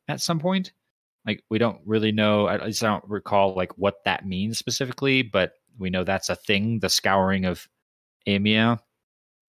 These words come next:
And then we, again, from that interlude, we're also curious if Aemia had something to do with the Sleepless or the Mister Kremling Man, because we saw one of those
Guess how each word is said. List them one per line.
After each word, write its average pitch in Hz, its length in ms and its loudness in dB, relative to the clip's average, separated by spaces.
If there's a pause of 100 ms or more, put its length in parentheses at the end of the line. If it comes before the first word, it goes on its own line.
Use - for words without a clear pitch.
(280)
And 101 160 -2
then 104 500 2 (420)
we, 104 300 4
again, 123 320 0
from 120 160 0
that 107 160 2
interlude, 104 580 -2
we're 101 140 2
also 107 680 4
curious 104 600 0
if 101 180 -8
Aemia 101 380 0
had 98 180 -4
something 101 280 -6
to 92 80 -8
do 98 200 -2
with 95 360 -2 (420)
the 90 140 2
Sleepless 113 800 0
or 92 100 -4
the 87 320 -2 (160)
Mister 98 300 -4
Kremling 98 380 -2
Man, 82 320 -4
because 85 520 -2
we 85 180 -6
saw 135 500 2
one 92 180 4
of 85 140 -6
those 82 520 0